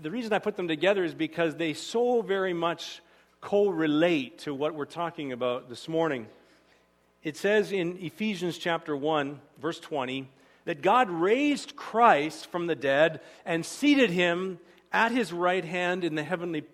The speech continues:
in the heavenly realms. That is a, a literal reality right now. Jesus Christ, two thousand years ago after his death, was raised by God the Father. God the Father took his only begotten Son and put him,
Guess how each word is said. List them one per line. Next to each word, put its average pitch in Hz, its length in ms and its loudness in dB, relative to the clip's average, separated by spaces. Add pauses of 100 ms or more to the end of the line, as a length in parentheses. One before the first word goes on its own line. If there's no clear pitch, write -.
(200)
in 147 120 -8
the 143 80 -6
heavenly 147 320 -4
realms. 120 720 -4 (720)
That 240 220 4
is 220 160 2
a, 160 240 6
a 147 80 0
literal 233 440 4
reality 180 640 4
right 208 400 2
now. 165 300 4
Jesus 214 500 -2
Christ, 175 540 0 (240)
two 277 160 0
thousand 196 400 6
years 196 240 0
ago 180 220 2
after 180 260 0
his 135 140 -4
death, 175 240 2
was 139 180 -8
raised 185 560 2
by 170 160 4
God 202 380 2
the 196 80 2
Father. 160 480 2 (260)
God 247 300 8
the 226 100 6
Father 190 340 2
took 277 320 -4
his 165 160 0
only 254 240 0
begotten 170 480 2
Son 196 380 2 (160)
and 196 220 -2
put 285 240 2
him, 208 280 2